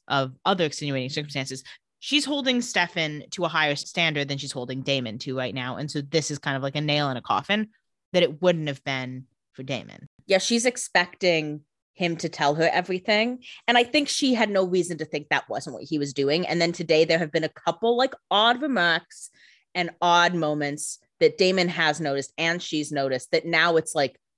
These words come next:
Speaker 2: anything kind of questionable. She's like, "What is going on?"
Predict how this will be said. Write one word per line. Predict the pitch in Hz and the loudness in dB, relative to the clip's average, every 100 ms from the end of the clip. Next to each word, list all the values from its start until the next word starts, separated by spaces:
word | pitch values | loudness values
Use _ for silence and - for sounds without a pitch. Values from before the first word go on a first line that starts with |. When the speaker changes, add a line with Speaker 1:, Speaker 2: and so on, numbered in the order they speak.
| _ _ _ - | _ _ _ 0
Speaker 2:
anything | 175 180 180 180 160 | 2 2 0 -2 0
kind | 165 151 | 0 0
of | 139 | -2
questionable. | - 151 - 143 135 | -6 -6 -6 -8 -8
She's | - 143 | -8 -10
like, | 139 _ _ _ | -12 _ _ _
"What | 151 147 131 | -10 -2 -2
is | 120 | -2
going | 113 76 | -10 -10
on?" | 50 - | -14 -20